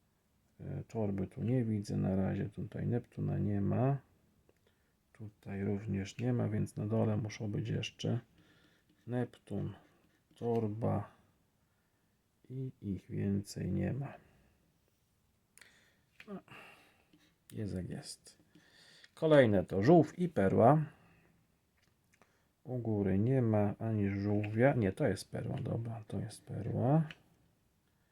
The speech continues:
Tutaj nie widzę żółwia ani perły. Tutaj mam żółwia, a na dole jest jeden mały zielony ninja i perły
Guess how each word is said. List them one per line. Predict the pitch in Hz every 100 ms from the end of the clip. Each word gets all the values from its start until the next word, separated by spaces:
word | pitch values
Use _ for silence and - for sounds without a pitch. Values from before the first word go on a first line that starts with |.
| _ _ _ _
Tutaj | 117 110 - 101
nie | 104 120
widzę | 110 101 98 98 92
żółwia | 95 104 101 98 98 104
ani | 120 120 98
perły. | - 98 95 98 107 123
Tutaj | - 101 - 95
mam | 95 104 - - _ - _ _ -
żółwia, | 95 95 92 92 98 120 147 175 - - - -
a | 123
na | 123 95
dole | 92 95 95 107 147 170 - _ _ _ _ _ _ _ _ _ _ _ _ _ _ _ _
jest | - 92 - - -
jeden | 92 95 95 87
mały | 92 95 - 92 - - - -
zielony | 95 92 101 95 95 95 95 - _ -
ninja | 110 101 98 107 139 151 - _ _ _ _ _ _ _ _ _ _ -
i | - - _ _ _
perły | 104 101 95 95 98